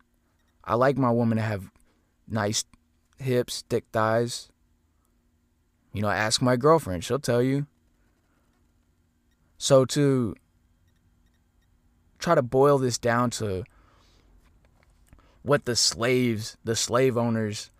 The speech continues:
wanted to do, or, or how they're trying to control people is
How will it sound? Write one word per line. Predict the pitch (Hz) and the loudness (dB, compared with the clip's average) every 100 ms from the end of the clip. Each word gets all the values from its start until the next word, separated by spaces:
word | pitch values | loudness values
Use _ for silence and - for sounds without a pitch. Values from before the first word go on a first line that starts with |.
| _ 110 | _ -4
wanted | 127 120 110 | -2 0 -2
to | |
do, | 107 120 110 104 - _ _ - | -2 -2 -2 -4 -10 _ _ -4
or, | 107 107 101 - | -2 -2 -4 -4
or | 117 104 - _ _ _ - | -4 -4 -8 _ _ _ -4
how | 127 | 0
they're | 123 123 113 | 2 0 0
trying | 123 | -2
to | 117 | -4
control | - 101 120 127 | -4 -6 -2 -2
people | 120 104 101 95 92 - _ _ _ _ _ _ _ _ | -2 -8 -6 -8 -8 -14 _ _ _ _ _ _ _ _
is | 127 123 107 98 - | -2 -2 -2 -8 -10